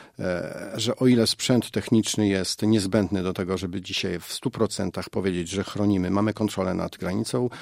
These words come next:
w stu procentach kontrolujemy wszystkie osoby, e, przedmioty w przejściach granicznych,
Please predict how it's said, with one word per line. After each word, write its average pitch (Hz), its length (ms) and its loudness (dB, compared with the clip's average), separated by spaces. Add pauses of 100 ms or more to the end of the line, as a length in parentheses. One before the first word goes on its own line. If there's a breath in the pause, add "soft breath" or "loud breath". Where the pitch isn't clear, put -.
(120 loud breath)
w - 100 -8
stu - 220 4
procentach 107 600 -2
kontrolujemy 104 760 0 (280 loud breath)
wszystkie - 540 -2
osoby, 82 600 0 (320)
e, 87 40 -6
przedmioty 98 840 2
w - 80 -14
przejściach 117 420 0
granicznych, 127 760 2